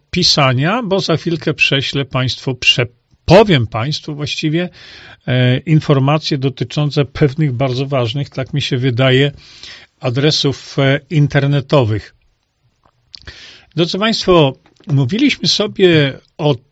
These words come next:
blaszce miażdżycowej. E, no oczywiście niezawodny pan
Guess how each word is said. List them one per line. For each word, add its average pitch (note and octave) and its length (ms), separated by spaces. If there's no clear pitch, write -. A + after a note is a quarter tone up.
blaszce D#3+ 600
miażdżycowej. C3+ 1000
E, C3 60
no C#3+ 200
oczywiście D3 580
niezawodny C#3 580
pan B2+ 420